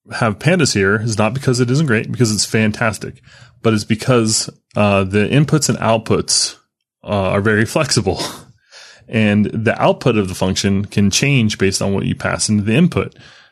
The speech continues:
because Python can do that sort of stuff. But for me, kind of coming from, like, a static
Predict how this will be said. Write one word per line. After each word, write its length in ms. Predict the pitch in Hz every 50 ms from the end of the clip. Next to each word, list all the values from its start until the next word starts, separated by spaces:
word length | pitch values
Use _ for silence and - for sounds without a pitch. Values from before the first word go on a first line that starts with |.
| _ _
because 240 | 90 92 98 98 -
Python 400 | - 95 95 92 - 101 98 95
can 140 | - 127
do 140 | 123 143 175
that 160 | 170 113 92
sort 160 | - 107 - 82
of 80 | -
stuff. 260 | - - - - -
But 300 | - 98 90 82 - -
for 140 | - - 110
me, 320 | 117 151 160 127 117 113 107
kind 220 | - - 107 101
of 120 | 101 -
coming 200 | - 113 104 98
from, 160 | - - 98 95
like, 120 | 92 87
a 60 | 85
static 400 | - - - 98 98 95 92 -